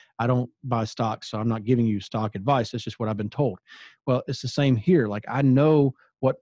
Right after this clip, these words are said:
what my future is, is I can predict what I'm gonna, how I'm gonna respond next time by how I've responded in the past.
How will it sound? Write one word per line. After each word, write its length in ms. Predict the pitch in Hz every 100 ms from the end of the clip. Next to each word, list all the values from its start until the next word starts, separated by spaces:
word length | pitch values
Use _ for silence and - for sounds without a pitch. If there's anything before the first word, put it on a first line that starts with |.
| _ -
what 260 | 135 135
my 220 | 156 127
future 600 | 117 - 160 170 - 175 165
is, 340 | 139 131 143 _
is 200 | 139 127 -
I 80 | 135
can 140 | 139 131
predict 520 | 143 117 113 165 165
what 200 | 143 147
I'm 100 | 143
gonna, 160 | 147 147
how 180 | 127 156
I'm 60 |
gonna 120 | 151 147
respond 480 | 143 - 160 156
next 220 | 147 160 -
time 260 | 165 170
by 80 | 143
how 240 | 127 156
I've 180 | 156 147 _ _ -
responded 480 | 160 - 160 160 156
in 100 | 165
the 60 |
past. 480 | 156 - - -